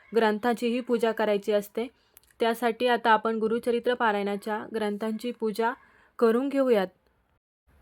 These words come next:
आता आपल्याला ग्रंथाची पूजा करून घ्यायची आहे. ग्रंथाच्या पूजेसाठी ग्रंथावरती, पोथीवरती तुम्ही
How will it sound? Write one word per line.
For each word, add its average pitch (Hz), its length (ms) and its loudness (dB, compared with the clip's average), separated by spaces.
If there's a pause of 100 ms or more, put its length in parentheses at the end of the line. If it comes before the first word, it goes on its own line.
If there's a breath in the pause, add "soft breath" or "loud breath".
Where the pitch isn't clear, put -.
(320)
आता 240 260 8
आपल्याला 269 360 8
ग्रंथाची 240 500 0
पूजा 233 280 2
करून 233 280 2
घ्यायची 220 340 0
आहे. 214 240 -4 (220)
ग्रंथाच्या 233 500 0
पूजेसाठी 247 600 -2
ग्रंथावरती, 226 720 -2
पोथीवरती 233 640 -2
तुम्ही 220 300 -4